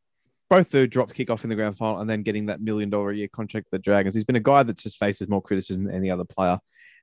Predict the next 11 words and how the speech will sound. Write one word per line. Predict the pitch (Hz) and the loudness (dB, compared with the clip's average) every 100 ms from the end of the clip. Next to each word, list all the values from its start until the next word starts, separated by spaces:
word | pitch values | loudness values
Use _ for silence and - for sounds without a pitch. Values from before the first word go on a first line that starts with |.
| _ | _
And | 147 135 127 113 135 | 2 4 4 0 4
we | 190 | 6
were | 220 | 8
baffled | 127 101 - 120 110 | 6 2 2 -2 2
that | 110 - _ _ _ | 0 0 _ _ _
he | 131 | -2
wasn't | 110 107 104 | 0 0 -2
there | 107 98 | -2 -2
in | 95 | -2
game | 98 95 | -4 -2
one. | 92 113 170 | -2 -4 -6